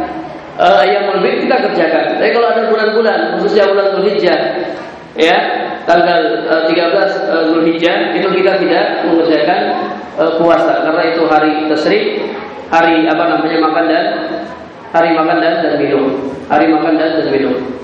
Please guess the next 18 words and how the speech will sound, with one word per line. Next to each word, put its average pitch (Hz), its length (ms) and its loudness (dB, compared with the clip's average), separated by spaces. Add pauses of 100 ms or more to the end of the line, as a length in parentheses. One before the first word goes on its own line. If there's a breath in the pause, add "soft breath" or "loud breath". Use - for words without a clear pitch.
(180)
Wallahu 175 400 2
a'lam 180 320 0
bishawab. 156 400 2
Bagaimana 220 320 0
dengan 202 200 0 (1120)
empat 170 340 4
belas 214 160 4
sama, - 240 0 (2000)
empat 185 160 4
belas 202 160 4
sama, 202 220 0 (840)
sama 226 240 2
lima 202 160 0
belas-nya? 170 640 0
Ya, 160 240 4
kalau 196 160 2
seandainya 196 400 0
kita 180 200 2